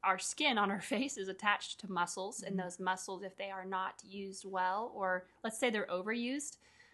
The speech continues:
Speaker 1: they, um, they can create different signs and different effects on our face.
Speaker 2: Mm-hmm.
Speaker 1: So I just, I think it's the side of, like, wow, personal responsibility even for that, and that we can age well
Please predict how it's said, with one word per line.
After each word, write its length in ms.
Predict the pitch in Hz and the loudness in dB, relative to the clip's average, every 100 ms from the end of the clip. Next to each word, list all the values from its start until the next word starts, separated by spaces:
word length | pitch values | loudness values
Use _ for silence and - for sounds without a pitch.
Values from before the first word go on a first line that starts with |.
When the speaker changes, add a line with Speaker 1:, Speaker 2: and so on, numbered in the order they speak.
| _ 208 | _ -2
Speaker 1:
they, 420 | 208 202 190 190 | 2 4 2 0
um, 440 | 185 180 170 170 170 _ _ _ _ _ - | 0 0 -2 -6 -14 _ _ _ _ _ -4
they 120 | 190 | -2
can 160 | 196 202 | 0 -4
create 480 | - 190 180 185 | -2 -2 -2 -4
different 300 | 180 175 185 - | -8 -8 -6 -2
signs 380 | 185 180 180 | -2 -2 -4
and 100 | 185 | -4
different 360 | 165 160 175 170 _ _ _ | -4 -6 -10 -10 _ _ _
effects 400 | 180 - 165 - | -12 -4 -4 -4
on 100 | 160 | -8
our 120 | 160 165 | -10 -6
face. 320 | 330 233 - | -6 -4 0
Speaker 2:
Mm-hmm. 80 | 202 | 4
Speaker 1:
So 300 | 226 202 196 - _ _ _ _ _ - - | 6 4 2 -10 _ _ _ _ _ -4 0
I 100 | 277 | 2
just, 300 | 269 254 - _ 262 | 4 2 0 _ 8
I 80 | |
think 180 | 262 349 | 8 6
it's 120 | 330 | 4
the 100 | - | 0
side 420 | 208 - 208 196 180 | -4 8 12 12 10
of, 160 | 170 | 4
like, 280 | 170 170 - | 0 -2 0
wow, 340 | 311 254 175 - _ _ | 4 4 2 -4 _ _
personal 360 | - 220 220 233 | 0 2 2 2
responsibility 840 | 233 233 226 226 226 214 233 202 | 2 4 2 2 -2 -2 -2 -4
even 180 | 190 190 | -4 -4
for 160 | 190 214 | -2 2
that, 360 | 190 165 - - - - - _ 202 | 2 2 -2 -14 -20 -20 -20 _ -2
and 260 | 202 180 | -2 2
that 160 | 180 208 | 0 2
we 100 | 220 | 0
can 200 | 220 254 | 0 0
age 540 | - 214 208 - - - _ | 0 -4 -4 -8 -10 -14 _
well 540 | 247 214 202 262 311 | -4 4 8 8 6